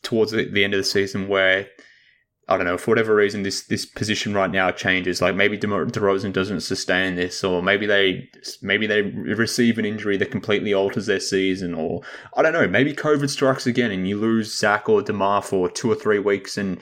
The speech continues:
that really impacts you, you from a standings point of view. Like, there's so many variables that can affect this, affect this season, but based on what we know right now and the type of season that you're getting from DeMar, I mean, like, go to the Knicks game, for example, where he completely turned, uh, turned that game in that fourth quarter, had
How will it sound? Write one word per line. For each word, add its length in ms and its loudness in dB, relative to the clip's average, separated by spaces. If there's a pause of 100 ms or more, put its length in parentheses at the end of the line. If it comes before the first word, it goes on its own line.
(180)
that 140 2
really 300 0
impacts 400 -4
you, 80 -4
you 300 0
from 160 -4
a 20 -4
standings 420 0
point 180 -4
of 40 -4
view. 120 0
Like, 120 0
there's 180 -2
so 200 0
many 240 2
variables 420 2
that 120 -4
can 220 -6
affect 360 -4
this, 320 -6
affect 260 0
this 180 -6
season, 360 2
but 160 0 (500)
based 300 2
on 100 0
what 160 2
we 100 0
know 220 0
right 380 0
now 360 -4 (440)
and 100 -2
the 80 -2
type 280 0
of 60 2
season 340 0
that 120 -2
you're 180 2
getting 280 0
from 200 -8
DeMar, 440 -2
I 20 2
mean, 180 2
like, 280 -2 (380)
go 120 2
to 80 2
the 100 -2
Knicks 180 -2
game, 200 -4
for 120 -4
example, 440 -6
where 180 2
he 160 -4
completely 480 -4
turned, 420 -4
uh, 120 2
turned 320 -2
that 160 -2
game 160 0
in 80 -4
that 100 -4
fourth 300 -4
quarter, 260 -2
had 180 0